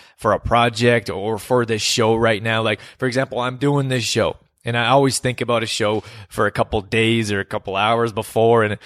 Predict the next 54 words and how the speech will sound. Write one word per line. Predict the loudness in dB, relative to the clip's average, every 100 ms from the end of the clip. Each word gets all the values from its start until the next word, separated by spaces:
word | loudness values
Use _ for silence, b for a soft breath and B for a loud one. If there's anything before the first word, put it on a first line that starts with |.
| B -8
it | -2
goes | 0 -2 0
through | 0 2
my | 0
mind, | 0 -2 0 -2
these, | -4 -6
these | -6 -6 -6 -8 -16 -20 _ -4 0
private | 2 2 2 -2
or | -4 -6
our | -2
personal | -2 -2 -2 -6
podcasts, | 0 0 0 0 0 -2 B B B -4
that | -2 0
these | 0
are | 0
my | 2 0 0
thoughts | 0 0 0 -4
that | -4
I'm | -4
sharing | 0 0 0
with | -4
you. | -4
And | -4
I've | -4
been | -6 -6
thinking | -6 -6 -4
about | -2 -2
them | -4
for | -6 0 0
a |
while. | 2 2 0 B B B
And | -2 2
right | 2 2
now, | 2 4 2 0 B B B
I'm | -6 0
putting | 0 2
a | 0
hundred | 0 0
percent | 0 -4 -2 -2 -4
into | -8 -6 -2
this | 0 0
show, | 0 0 0 -6
into | -10 -8 -4
me | -4
sharing | -2 2 2 2 0 -4 B B B -4
my | 0 2 0 -2 -12 _ _ -6
perspective | -2 0 0 -2 -6 -8
and | -4
my | -4 -4
thoughts | -2 -2 -2 -6
with | -4 -2
you. |
I'm | -2
not | -2 -4